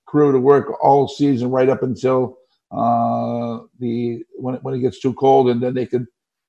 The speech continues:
go and go somewhere else. Is, is that being looked at? I know, I know you, you say, um, uh, it's hard to find people, especially now when people are making twelve and thirteen hundred dollars a week staying home and not working, for not, for not working.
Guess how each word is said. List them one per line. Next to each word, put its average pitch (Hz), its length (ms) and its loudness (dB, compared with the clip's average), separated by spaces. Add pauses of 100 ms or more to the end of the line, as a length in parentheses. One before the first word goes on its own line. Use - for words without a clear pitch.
go 131 140 0
and 127 200 -6
go 135 180 -2
somewhere 127 400 0
else. 120 200 -2
Is, 113 200 -6
is 113 180 -4
that 127 260 2
being 131 240 0
looked 139 240 2
at? 131 180 8
I 127 120 4
know, 139 420 4 (560)
I 127 60 -2
know 131 100 6
you, 135 140 8
you 127 180 0
say, 127 300 8
um, 120 540 4 (320)
uh, 117 300 4
it's 127 140 -6
hard 139 240 6
to 127 40 -2
find 143 280 2
people, 135 200 4
especially 139 340 2
now 139 200 4
when 127 160 4
people 127 260 0
are 127 60 2
making 131 500 -2 (280)
twelve 131 240 6
and 123 120 -4
thirteen 139 360 2
hundred 127 140 0
dollars 131 280 4
a 120 40 -6
week 127 200 -2
staying 123 320 -2
home 139 280 0
and 123 80 0
not 123 180 -2
working, 123 340 0 (400)
for 113 140 -10
not, 113 160 -8
for 120 100 -4
not 120 200 -4
working. 90 360 -4